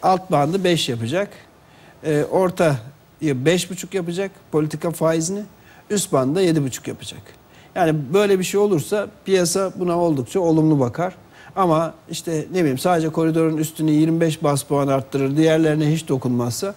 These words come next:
o zaman çok fazla göstermelik olur. O zaman işte dolarda yukarı yönlü hareket olur. Ve, e, borsa ile, e, faiz arasında bir ters ilişki vardır. Yani faizler eğer yükselirse borsa düşer şeklinde ama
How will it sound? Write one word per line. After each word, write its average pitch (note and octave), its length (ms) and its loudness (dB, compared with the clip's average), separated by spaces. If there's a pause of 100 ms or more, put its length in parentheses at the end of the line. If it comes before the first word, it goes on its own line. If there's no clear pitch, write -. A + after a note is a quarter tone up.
(300)
o G3 120 2
zaman D#3+ 260 2
çok F#3 280 -2
fazla B2+ 340 0
göstermelik E3 680 0
olur. G3 180 0
O F#3+ 120 2
zaman D#3 240 4
işte C#3+ 220 -4
dolarda C#3 420 2
yukarı D#3 320 0
yönlü C3 260 0
hareket D3 380 0
olur. C#3+ 220 -4 (760)
Ve, G#3 300 2 (140)
e, C#3+ 380 2
borsa A3+ 360 2
ile, G#3+ 240 -2
e, D#3 440 -2
faiz F3 320 2
arasında F3+ 360 -2
bir E3+ 60 -4
ters F#3 320 0
ilişki E3+ 320 -4
vardır. A#2+ 220 -2
Yani C#3 200 0
faizler D3+ 420 2
eğer D3+ 160 4
yükselirse D3 600 -2
borsa C#3 360 2
düşer C#3+ 300 2
şeklinde B2 460 -6
ama F#3+ 260 -2